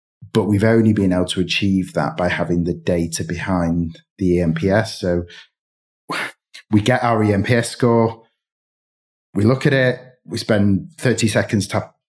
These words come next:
patting ourselves on the back going, "Congratulations." But then we jump straight to the, "Okay, what are the lower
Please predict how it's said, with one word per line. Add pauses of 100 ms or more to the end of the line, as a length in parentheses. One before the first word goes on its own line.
patting
ourselves
on
the
back
going,
"Congratulations."
But
then
we
jump
straight
to
the,
"Okay,
what
are
the (300)
lower